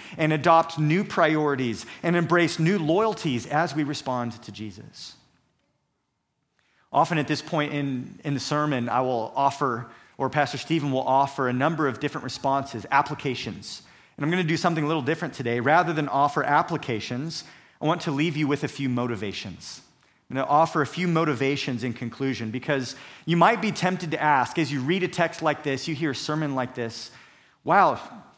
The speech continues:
Jesus doesn't seem very persuasive. He's not a very good salesman.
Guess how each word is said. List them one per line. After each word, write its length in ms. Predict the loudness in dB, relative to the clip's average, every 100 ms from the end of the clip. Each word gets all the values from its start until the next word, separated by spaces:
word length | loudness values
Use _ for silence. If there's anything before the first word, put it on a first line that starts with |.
| _ _ _ _ _ _
Jesus 300 | -2 -2 0 0
doesn't 280 | -2 -2
seem 200 | -2 0
very 180 | 0 0
persuasive. 880 | -2 -8 -6 -4 -4 -6 -10 -10 -14 -16 -18 _ _ _ _ _ _ _ _ _ _ _ _ _
He's 100 | -4
not 140 | 0 2
a 40 |
very 160 | 2 0
good 180 | -4
salesman. 580 | -4 -4 -2 -4 -8 -12